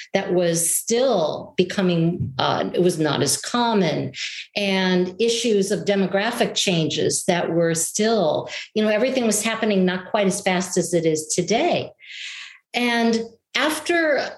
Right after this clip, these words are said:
uh, a number of years, and so we're talking now, like, around two thousand, I decided that the best way to figure out why these things were happening over and over and over again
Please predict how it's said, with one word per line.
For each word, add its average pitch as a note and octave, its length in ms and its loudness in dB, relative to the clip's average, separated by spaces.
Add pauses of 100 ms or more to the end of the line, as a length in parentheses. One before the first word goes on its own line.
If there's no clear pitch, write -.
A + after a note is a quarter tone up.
(100)
uh, A3 400 0
a A3 40 0
number B3+ 300 2
of A3+ 100 -4
years, G3+ 440 0
and G3 180 2
so A3 180 0
we're G#3+ 100 0
talking A3+ 420 0
now, G3 240 0
like, F#3 260 0
around F#3 340 2
two G#3 280 -2
thousand, A3 560 0
I D#3+ 80 2
decided B3+ 760 0 (320)
that A3+ 120 0
the B3 60 0
best C#4+ 320 0
way C#4 220 2
to A#3+ 80 2
figure A3+ 400 0
out F3 280 0
why B3 340 2
these C4 320 0
things A#3 260 0
were F3+ 80 -4
happening F#3+ 460 -2
over F3+ 260 2
and D3+ 100 -2
over D#3+ 180 0
and D#3 100 -2
over E3 200 2
again D3 360 0